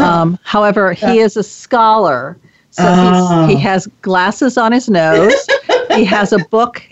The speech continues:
Speaker 1: in, open in front of him, and he has a fairy sitting in the book, and he's
Speaker 2: Mm-hmm.
Speaker 1: reading to her.
Speaker 2: Mm-hmm.
Speaker 1: So I understand the, the whole,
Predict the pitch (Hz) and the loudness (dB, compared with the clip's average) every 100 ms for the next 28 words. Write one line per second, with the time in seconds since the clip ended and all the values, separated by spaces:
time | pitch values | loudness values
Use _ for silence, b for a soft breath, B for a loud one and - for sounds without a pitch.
0 | _ 220 226 - 214 208 233 240 220 196 | _ 0 0 0 -2 0 0 0 0 0
1 | 180 196 190 190 196 190 180 - 302 247 | 0 0 0 0 0 0 -2 -2 0 2
2 | 160 175 - 220 202 190 185 175 175 139 | 2 -2 -2 0 2 2 0 0 -2 -4
3 | - - 160 196 262 403 403 202 190 - | -10 -8 -2 2 2 2 2 2 0 -2
4 | 190 226 151 139 B B 254 269 359 330 | -2 0 -2 -4 B B 0 2 2 2
5 | 202 208 240 247 - 240 233 233 196 175 | 2 2 2 0 -2 -2 2 2 2 0
6 | 175 185 175 - 208 208 208 208 208 202 | -2 -4 -4 -2 0 2 2 2 2 0